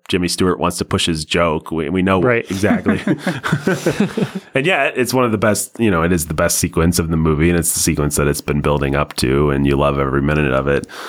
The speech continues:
Speaker 1: But
Speaker 2: I think my favorite joke of the whole movie is when he completes the line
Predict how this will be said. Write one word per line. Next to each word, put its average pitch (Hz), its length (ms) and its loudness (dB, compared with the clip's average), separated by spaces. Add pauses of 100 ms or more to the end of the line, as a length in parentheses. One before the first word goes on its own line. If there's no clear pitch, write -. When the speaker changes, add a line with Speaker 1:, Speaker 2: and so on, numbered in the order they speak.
(460)
Speaker 1:
But 80 360 0 (100)
Speaker 2:
I 165 120 0
think 143 220 -2
my 135 140 2
favorite 117 400 0
joke 123 280 0
of 113 120 -2
the 107 160 0
whole 123 160 2
movie 113 420 0
is 113 600 -2 (340)
when 123 220 2
he 117 360 2
completes 127 560 0
the 120 120 -2
line 110 560 0